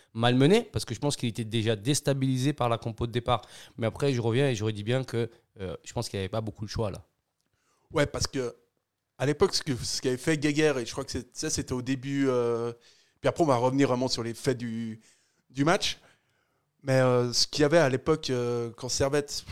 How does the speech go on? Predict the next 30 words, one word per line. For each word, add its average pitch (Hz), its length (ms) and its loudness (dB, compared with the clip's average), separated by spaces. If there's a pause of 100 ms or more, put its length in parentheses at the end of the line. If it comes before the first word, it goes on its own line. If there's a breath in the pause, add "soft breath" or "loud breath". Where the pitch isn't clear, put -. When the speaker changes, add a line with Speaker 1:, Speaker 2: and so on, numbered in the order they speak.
(180)
Speaker 2:
je - 60 -16
crois - 200 -8
que - 80 -6
c'est, 127 640 -2
quand 123 100 -16
Servette 143 300 -2
va 147 180 2
à 143 40 2
Bâle, 151 360 2 (340)
c'est - 160 -8
que 135 120 -4
t'as 127 180 -2
Schalke 165 600 0
qui - 100 -6
est - 20 2
au 131 60 0
milieu 139 220 0
de 143 40 -12
terrain, 147 280 2
qui 139 100 -4
est - 20 0
à 120 80 -4
gauche, 156 300 -4
et, 120 220 -10 (140)
et 135 120 -2
qui - 180 -6
vient, 147 340 0
et 147 140 -8
qui 139 160 -6
défend, 160 500 0